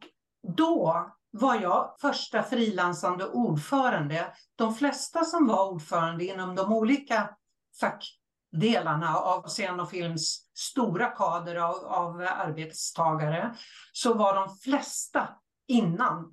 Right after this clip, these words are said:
de var fast anställda eller hade en tjänst. Och många som engagerade sig var också tekniker för att de hade fasta tjänster. Men jag var först och sen plötsligt, och det här gick fort,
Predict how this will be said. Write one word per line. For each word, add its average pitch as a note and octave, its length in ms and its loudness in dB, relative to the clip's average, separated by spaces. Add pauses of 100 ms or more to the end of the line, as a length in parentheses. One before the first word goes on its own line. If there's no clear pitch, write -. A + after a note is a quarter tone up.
de C4+ 180 2
var E3+ 120 -2
fast - 380 -10
anställda G3+ 440 -2
eller F3 340 0
hade D#3+ 360 -2
en F3 180 -8
tjänst. - 540 -6 (500)
Och G#3+ 180 0 (200)
många D4 460 2
som A#3+ 220 -4
engagerade F#3 540 0
sig F3 160 -4
var D#3 160 2
också - 220 -10
tekniker - 880 -6 (260)
för E4+ 120 2
att C4 200 0
de F3+ 140 -6
hade E3 300 -4
fasta D3+ 300 -6
tjänster. - 380 -12 (800)
Men C4+ 260 4 (100)
jag D4+ 200 2
var E4 120 2
först - 500 -4
och C#4+ 80 0
sen A3 260 0
plötsligt, - 760 2
och A#3+ 120 2
det A#3 60 4
här D#4+ 180 4
gick E4 180 2
fort, - 400 -2